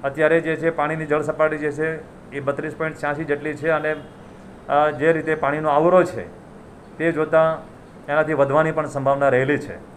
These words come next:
ખાસ કરીને જિલ્લાના લોકોને મારી અપીલ છે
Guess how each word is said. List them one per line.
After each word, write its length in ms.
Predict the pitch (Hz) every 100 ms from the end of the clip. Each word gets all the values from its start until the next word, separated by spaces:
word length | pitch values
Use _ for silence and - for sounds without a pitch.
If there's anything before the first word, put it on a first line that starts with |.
| - - - - - - - - - -
ખાસ 220 | 170 190
કરીને 340 | 185 175 180 180
જિલ્લાના 580 | 156 160 170 170 170 170 - - - - - -
લોકોને 540 | 123 139 147 170 135 110 - - - - - -
મારી 240 | 131 151 156
અપીલ 280 | 151 196 208
છે 240 | 147